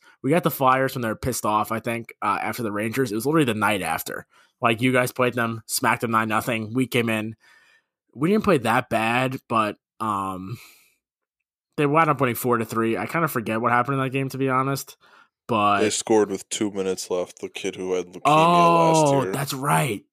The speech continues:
Speaker 1: Oh my, oh yeah, I was, I was actually really mad at that game. That's a, <laughs> yeah, I'm glad you remember 'cause I didn't. The Flyers were up
Speaker 2: I had money
Speaker 1: three nothing.
Speaker 2: on that game. That's the
Speaker 1: Yeah.
Speaker 2: only reason why I
Speaker 1: <laughs>
Speaker 2: remember.
Speaker 1: Oh yeah,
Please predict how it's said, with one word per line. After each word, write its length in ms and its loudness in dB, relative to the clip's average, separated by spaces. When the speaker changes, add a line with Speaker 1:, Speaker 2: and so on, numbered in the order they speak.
Speaker 1:
Oh 160 2
my, 240 -4
oh 200 -2
yeah, 240 -2
I 40 0
was, 240 -4
I 140 2
was 260 2
actually 320 0
really 300 0
mad 240 -6
at 60 -12
that 180 -6
game. 240 -8
That's 180 -6
a, 160 -2
<laughs> 120 -20
yeah, 200 2
I'm 160 2
glad 200 2
you 60 0
remember 300 -2
'cause 120 -8
I 140 -2
didn't. 240 -10
The 80 -10
Flyers 300 2
were 80 4
up 120 0
Speaker 2:
I 180 4
had 120 6
money 140 4
Speaker 1:
three 100 4
nothing. 80 2
Speaker 2:
on 120 2
that 160 -2
game. 220 -2
That's 200 -4
the 80 -4
Speaker 1:
Yeah. 140 2
Speaker 2:
only 200 2
reason 220 4
why 140 4
I 0 -
Speaker 1:
<laughs> 100 2
Speaker 2:
remember. 180 -4
Speaker 1:
Oh 160 4
yeah, 380 2